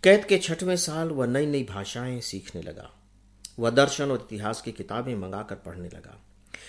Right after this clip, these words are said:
चार साल के भीतर वह छह सौ से भी अधिक किताबें पढ़ चुका था।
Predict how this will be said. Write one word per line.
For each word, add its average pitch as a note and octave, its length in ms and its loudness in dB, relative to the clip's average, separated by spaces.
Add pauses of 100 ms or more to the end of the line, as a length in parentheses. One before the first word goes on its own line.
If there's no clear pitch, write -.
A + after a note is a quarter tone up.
(140)
चार E3 260 0
साल C#3 300 -2
के B2+ 140 -4
भीतर B2+ 340 -2
वह A#2+ 200 -2
छह C#3 340 -4
सौ A#2+ 360 -2
से A2+ 240 -4
भी B2 140 -4
अधिक G#2 360 -10
किताबें G2+ 380 -8
पढ़ - 180 -12
चुका - 240 -16
था। - 260 -20